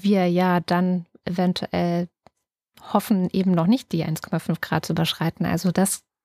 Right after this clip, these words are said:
fand ich eine ganz schöne Idee. Und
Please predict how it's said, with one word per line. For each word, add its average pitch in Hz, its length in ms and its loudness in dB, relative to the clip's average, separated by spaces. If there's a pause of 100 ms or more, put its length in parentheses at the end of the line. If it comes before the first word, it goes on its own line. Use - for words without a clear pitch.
(120)
fand 208 240 2
ich 202 100 -4
eine 185 100 4
ganz 170 220 0
schöne 180 240 0
Idee. 165 360 0 (960)
Und 190 200 0